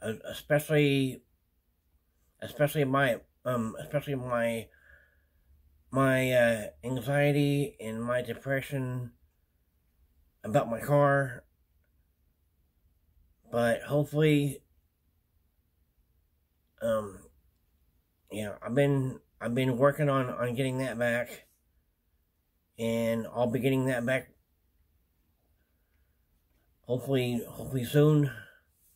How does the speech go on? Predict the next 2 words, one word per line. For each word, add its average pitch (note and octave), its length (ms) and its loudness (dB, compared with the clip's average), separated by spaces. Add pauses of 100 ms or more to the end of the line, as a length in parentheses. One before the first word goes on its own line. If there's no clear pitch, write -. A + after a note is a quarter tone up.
(1300)
Um, G#2+ 460 -4 (3000)
<clears throat> - 380 -6